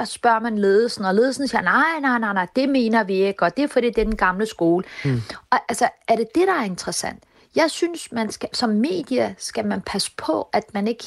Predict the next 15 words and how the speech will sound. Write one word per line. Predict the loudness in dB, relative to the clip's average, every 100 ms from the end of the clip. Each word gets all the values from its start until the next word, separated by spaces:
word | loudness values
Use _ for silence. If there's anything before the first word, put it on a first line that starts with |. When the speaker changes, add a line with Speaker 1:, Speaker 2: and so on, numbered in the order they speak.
| -2
Speaker 1:
hele | 2 4 2
tiden | -4 -10 -8 -8
hopper | -2 0 0 -4
i | -8
den | -8 -8
grøft, | -4 -4 -2
der | -2
hedder, | 0 -2 -2
at | -4
de | -4
her | -2 -2
intriger | -2 -6 -2 2 2 0
er | -4 -8
ekstremt | -12 -12 -8 -6 -6
spændende. | -6 -4 -4 -4